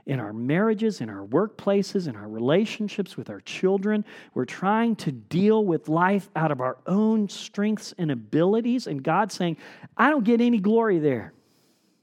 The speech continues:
Victory comes to the people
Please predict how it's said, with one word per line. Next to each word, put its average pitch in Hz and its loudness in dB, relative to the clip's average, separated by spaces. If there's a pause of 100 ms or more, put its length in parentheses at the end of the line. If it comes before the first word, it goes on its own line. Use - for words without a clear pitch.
(3250)
Victory 147 0
comes 135 -4
to 135 -6
the 123 -6
people 123 -6